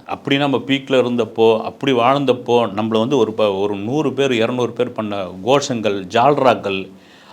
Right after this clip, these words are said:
அதெல்லாம் ஒரு கட்டத்துல விழுந்த பிறகு பார்த்தீங்கன்னா, ஒருத்தர் கூட இல்லாம ஓடி போயிட்டாங்க. "என்னையா நன்றி கெட்ட உலகம்?" அப்படின்ட்டு இந்த சினிமா உலகத்தின் மீது கடுமையான வெறுப்பு அவருக்கு வந்தது. அந்த சினிமாக்காரர்கள் மீது வந்து அந்த வெறுப்புடைய உச்சம்தான்,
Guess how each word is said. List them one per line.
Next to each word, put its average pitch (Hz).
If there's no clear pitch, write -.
அதெல்லாம் 131
ஒரு 127
கட்டத்துல 139
விழுந்த 180
பிறகு 151
பார்த்தீங்கன்னா, 120
ஒருத்தர் 233
கூட 233
இல்லாம 180
ஓடி 151
போயிட்டாங்க. 107
"என்னையா 214
நன்றி 160
கெட்ட 151
உலகம்?" 107
அப்படின்ட்டு 101
இந்த 120
சினிமா 175
உலகத்தின் 113
மீது 127
கடுமையான 185
வெறுப்பு 131
அவருக்கு 98
வந்தது. 113
அந்த 117
சினிமாக்காரர்கள் 135
மீது 101
வந்து 110
அந்த 110
வெறுப்புடைய 139
உச்சம்தான், 135